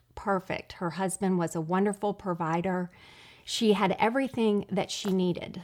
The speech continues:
but her husband was also a perfectionist, and many times behind closed doors and, and not so that everybody could see, he was very emotionally abusive to her.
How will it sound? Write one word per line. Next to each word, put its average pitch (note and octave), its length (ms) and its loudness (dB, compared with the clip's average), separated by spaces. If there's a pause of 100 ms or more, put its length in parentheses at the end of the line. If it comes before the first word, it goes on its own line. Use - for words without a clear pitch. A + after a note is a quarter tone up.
but G3+ 280 0
her A3 160 -2
husband A3 540 0
was F3+ 240 0
also F3+ 680 0
a E3+ 100 -2
perfectionist, E3+ 1000 -6
and D#3+ 200 -2 (460)
many G#3 340 8
times F#3+ 440 2
behind G3+ 460 0
closed F#3+ 360 -2
doors F3 460 0
and, D#3 240 -4 (340)
and E3+ 340 2
not G3+ 360 6
so G#3+ 160 4
that F#3+ 160 4
everybody F3+ 480 4
could E3+ 240 -6
see, F3 440 2 (400)
he A#3 160 2
was G3+ 220 2
very A3 460 4
emotionally F#3 880 2
abusive F3+ 540 -2
to - 100 -12
her. - 420 -6